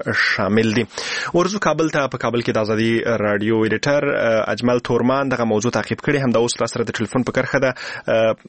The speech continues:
فکر کوم د سټوډیو نه دی. اه، تورمان صاحب، ستړي مه شئ، پروګرام ته په خیر راغلی. اه، راته ووایئ چې، اه، سټولتنبرګ به، اه، نن،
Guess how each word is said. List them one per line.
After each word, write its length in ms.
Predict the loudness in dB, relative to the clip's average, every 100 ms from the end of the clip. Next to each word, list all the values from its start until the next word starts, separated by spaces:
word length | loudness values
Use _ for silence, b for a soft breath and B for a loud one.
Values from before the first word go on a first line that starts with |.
| -14 -6
فکر 160 | -4
کوم 160 | 0 2
د 60 | 2
سټوډیو 400 | 0 2 2 2
نه 80 | 2
دی. 180 | 2
اه، 200 | 2 2
تورمان 320 | 2 0 0 0
صاحب، 140 | -2
ستړي 220 | 0 0
مه 60 | 2
شئ، 120 | 0
پروګرام 340 | -2 -2 0
ته 80 | 0
په 120 | -4
خیر 180 | 0 0
راغلی. 360 | 2 0 2 0
اه، 540 | -4 -14 -4 0 2
راته 240 | 2 2 2
ووایئ 200 | 2 2
چې، 140 | 2
اه، 840 | 2 2 0 -2 0 2 2 2
سټولتنبرګ 680 | 0 2 0 2 0 0 0
به، 100 | 2
اه، 440 | 2 0 0 -2
نن، 400 | 0 0 2 0